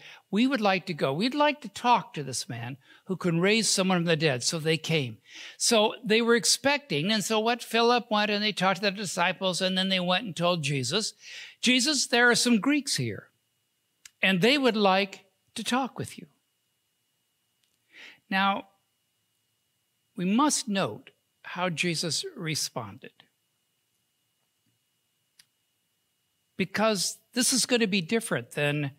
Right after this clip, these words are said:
when the Gentiles had come to him before and they were kind of crowding around. Jesus said, "My hour has not yet come. Not time for me." But Jesus' response this time is different. I'd like for you to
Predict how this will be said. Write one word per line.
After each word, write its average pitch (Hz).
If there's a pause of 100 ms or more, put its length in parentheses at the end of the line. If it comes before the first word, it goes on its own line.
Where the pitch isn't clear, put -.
(400)
when 196
the 190
Gentiles 180
had 156
come 180
to 156
him 156
before 156
and 113
they 160
were 175
kind 160
of 143
crowding 151
around. 143 (340)
Jesus 180
said, 175
"My 160
hour 190
has 143
not 170
yet 175
come. 202 (640)
Not 170
time 226
for -
me." 117 (1800)
But 160
Jesus' 285
response 226
this 208
time 151
is 151
different. 139
I'd 160
like 269
for -
you 202
to 175